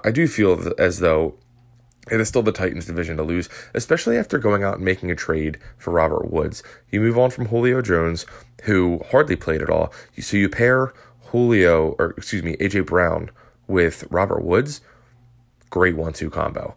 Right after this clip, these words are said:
Derrick Henry, best running back in football. Tannehill, very, very, uh, reliable quarterback. And a defense that can get the job done. Great head coach, Mike Vrabel. Great city to party in, in Nashville. <laughs> We're gonna ride the Titan train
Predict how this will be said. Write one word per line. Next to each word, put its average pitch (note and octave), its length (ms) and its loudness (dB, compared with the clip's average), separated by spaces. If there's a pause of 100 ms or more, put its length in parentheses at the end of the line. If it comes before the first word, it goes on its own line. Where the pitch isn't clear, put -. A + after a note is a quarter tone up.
(240)
Derrick F2+ 240 4
Henry, D#2+ 400 0
best F2 300 0
running F2 180 0
back D#2 160 -4
in D2 80 -6
football. D2+ 480 -4 (540)
Tannehill, F2+ 560 2
very, E2+ 360 2 (100)
very, E2+ 360 2
uh, D#2+ 220 0
reliable E2 420 0
quarterback. D#2 580 -2 (960)
And F#2+ 120 -2
a F#2 40 -2
defense F#2 540 0
that D#2+ 220 -4
can E2 140 -8
get D#2 120 -2
the D2+ 80 -6
job D#2 240 -2
done. D2+ 320 -2 (320)
Great F#2+ 220 2
head G2 180 -2
coach, F2 260 0
Mike E2 200 -2
Vrabel. D2+ 460 -2 (640)
Great G#2 280 2
city G#2+ 180 2
to F#2 80 2
party F2 360 2
in, D#2 240 -4
in G2+ 100 -2
Nashville. - 640 -2 (220)
<laughs> - 220 -20
We're G2+ 120 -2
gonna G2 140 2
ride F2 220 2
the E2+ 80 -2
Titan E2 360 -2
train D2+ 520 -4